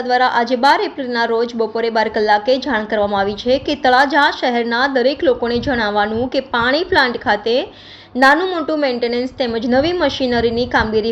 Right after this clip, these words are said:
હોવાથી આવતીકાલે તારીખ તેર ચાર બે હજાર ચોવીસને શનિવારના રોજ પાણી પુરવઠો સદંતર બંધ રહેશે, જેની દરેક નગરજનોએ નોંધ લેવા અપીલ કરી છે અને સાથ સહકાર આપવા અપેક્ષા કરી છે. વધુમાં જણાવવામાં આવ્યું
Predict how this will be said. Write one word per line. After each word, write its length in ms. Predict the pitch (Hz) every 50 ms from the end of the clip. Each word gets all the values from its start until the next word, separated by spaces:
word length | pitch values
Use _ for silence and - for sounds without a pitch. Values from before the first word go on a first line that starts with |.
| 220 226
હોવાથી 400 | 202 202 202 202 202 - 277 233
આવતીકાલે 480 | 202 196 190 214 208 - 196 190 208 226 233
તારીખ 320 | - 202 190 190 202 202 - -
તેર 200 | 240 254 269 294 349 -
ચાર 240 | - - 226 214 226 226 226
બે 80 | 220
હજાર 180 | 208 226 214 208 208
ચોવીસને 400 | 233 214 208 214 214 208 - 233 247
શનિવારના 540 | 262 - 277 233 208 190 190 196 196 196 202 208
રોજ 260 | 220 254 285 285 - - - - - - - - -
પાણી 400 | - 269 277 285 311 359 427 415 -
પુરવઠો 420 | 370 269 247 240 226 233 254 277 311
સદંતર 540 | 330 - 302 240 240 233 226 226 240 240 240
બંધ 260 | 233 220 208 208 202
રહેશે, 280 | 202 196 202 - - - - - -
જેની 240 | - 269 233 226 214 208
દરેક 260 | 220 226 247 254 339
નગરજનોએ 640 | 330 247 226 220 220 208 202 262 226 208 208 226 240 262 277
નોંધ 220 | 233 214 208 208 214
લેવા 200 | 202 196 220 240 226 208
અપીલ 200 | - 202 208 208
કરી 260 | - 226 202 208 208
છે 180 | - 226 - - - - - _ - - - - - - - - - -
અને 180 | 294 320 359 370
સાથ 320 | 359 349 302 302 302 302
સહકાર 380 | - 302 269 269 269 277 277 262
આપવા 320 | 240 233 233 - 254 240
અપેક્ષા 420 | 226 233 220 208 208 - 233 214 214 -
કરી 180 | 208 196 202
છે. 160 | 202 - 220 - - -
વધુમાં 420 | - 220 214 247 247 254 254 262 302 339
જણાવવામાં 440 | 349 311 240 220 220 214 214 208
આવ્યું 180 | 208 214 214